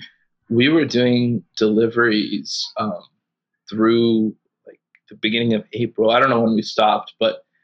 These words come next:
I remember, like, distinctly doing a delivery. And these deliveries were just, like,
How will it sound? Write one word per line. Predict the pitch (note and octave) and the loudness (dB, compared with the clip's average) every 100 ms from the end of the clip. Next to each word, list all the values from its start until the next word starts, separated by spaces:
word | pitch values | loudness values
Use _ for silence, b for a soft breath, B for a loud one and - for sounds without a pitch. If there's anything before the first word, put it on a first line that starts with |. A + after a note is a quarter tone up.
| - | -2
I | B2+ | 0
remember, | C#3+ C3+ A#2 | 2 2 4
like, | G#2+ A2 - _ _ _ _ _ - | 2 0 -6 _ _ _ _ _ -8
distinctly | A2+ - A#2 G#2+ G#2+ G2+ C#2+ - _ _ - | -6 -2 -4 -2 -2 -2 -4 -8 _ _ -2
doing | B2 A#2+ | 0 0
a | A2 | 0
delivery. | G#2+ G#2+ G#2 G#2+ | 0 0 -2 -2
And | A#2+ A2+ - | 0 -2 -2
these | E3 | -2
deliveries | F3 D3+ B2+ A2 | 2 2 0 0
were | G#2+ | -2
just, | G#2+ | -2
like, | G2+ | -4